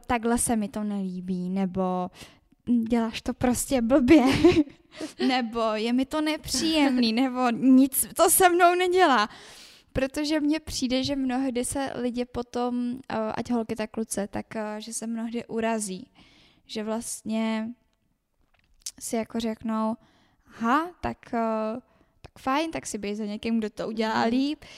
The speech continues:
Speaker 1: Přitom s-, každej máme jako jiný ten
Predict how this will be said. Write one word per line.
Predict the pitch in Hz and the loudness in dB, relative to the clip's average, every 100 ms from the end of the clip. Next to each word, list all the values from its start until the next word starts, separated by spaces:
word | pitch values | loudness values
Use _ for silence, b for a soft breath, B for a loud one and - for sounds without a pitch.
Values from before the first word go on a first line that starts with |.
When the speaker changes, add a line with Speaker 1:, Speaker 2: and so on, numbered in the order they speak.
| B | B
Speaker 1:
Přitom | - - 254 269 262 262 262 277 - | -10 -4 -4 2 2 2 0 -6 -6
s-, | - - 247 - | -4 -4 -6 -2
každej | 247 220 240 | -2 2 4
máme | 240 226 226 240 | 4 0 0 -2
jako | 233 - 254 | -4 -6 -6
jiný | 254 240 226 220 | -4 -4 -4 -8
ten | 226 233 226 226 | -6 -6 -6 -8